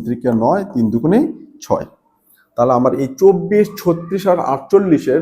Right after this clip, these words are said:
লসাগুটা কত হলো? তিন দুগুণে ছয়, ছয়, তিন ছয় বারো, সরি, তিন, তিন দুগুণে ছয়, তিন ছয় আঠারো,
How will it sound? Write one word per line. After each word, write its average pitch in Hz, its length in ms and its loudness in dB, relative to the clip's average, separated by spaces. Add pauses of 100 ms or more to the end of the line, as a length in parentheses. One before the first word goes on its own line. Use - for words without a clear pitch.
লসাগুটা 185 460 2 (100)
কত 180 200 2
হলো? 190 140 2 (480)
তিন 156 140 2
দুগুণে 156 300 4
ছয়, 156 240 4 (200)
ছয়, 120 180 0 (160)
তিন 139 240 0
ছয় 139 240 0
বারো, 127 220 4 (460)
সরি, 92 240 -2 (200)
তিন, 131 140 -6 (220)
তিন 160 140 -2
দুগুণে 160 280 0
ছয়, 147 160 2 (100)
তিন 139 180 -2
ছয় 160 180 4
আঠারো, 92 260 -2